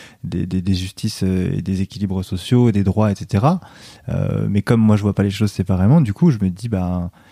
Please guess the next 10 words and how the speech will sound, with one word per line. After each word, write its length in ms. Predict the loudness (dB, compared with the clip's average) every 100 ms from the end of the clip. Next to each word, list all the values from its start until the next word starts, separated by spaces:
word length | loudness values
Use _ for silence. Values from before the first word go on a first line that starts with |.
| _ _ -10
euh, 140 | -6 -6
s'il 360 | -6 -4 -4
faut 100 | 0
que 80 | -2
ça 100 | 0
soit 260 | 0 2 2
équilibré 540 | 0 -2 -2 2 2
aussi, 540 | 2 0 -4 -2 0 2
euh, 220 | 2 2
au, 260 | 2 0